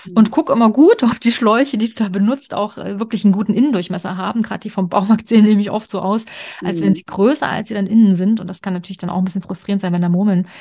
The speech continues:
Speaker 2: ähm, stecken bleiben.
Speaker 1: Stecken bleiben, genau,
Speaker 2: Genau.
Speaker 1: ja.
Speaker 2: Aber eine
Speaker 1: Mhm.
Speaker 2: Sache wollte ich noch sagen,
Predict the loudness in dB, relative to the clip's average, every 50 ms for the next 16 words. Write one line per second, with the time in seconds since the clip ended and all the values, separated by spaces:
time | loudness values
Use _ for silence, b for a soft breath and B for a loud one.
0 | B B B B B B B _ -2 0 2 2 2 2 0 -4 -6 -4 -2 -2
1 | -2 -4 -4 -6 -2 -2 -2 -2 -2 -4 -6 -6 -8 -10 -14 -12 -10 -8 -6 -4
2 | -2 0 0 0 0 -2 -4 -8 -10 -14 -20 _ _ -4 -2 0 0 0 0 0
3 | -2 -2 -2 -4 -4 -4 -4 -4 -2 0 0 0 0